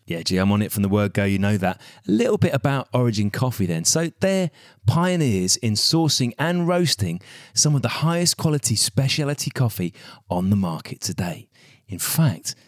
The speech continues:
they launch a new coffee every week. Right,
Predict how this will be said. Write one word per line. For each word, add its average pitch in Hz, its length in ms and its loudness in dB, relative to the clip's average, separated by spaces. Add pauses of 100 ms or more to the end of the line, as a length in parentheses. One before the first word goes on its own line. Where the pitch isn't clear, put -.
(220)
they 101 80 4
launch 104 260 2
a 101 60 -2
new 147 120 4
coffee 110 540 -2
every 135 240 2
week. 190 360 2 (540)
Right, 165 320 2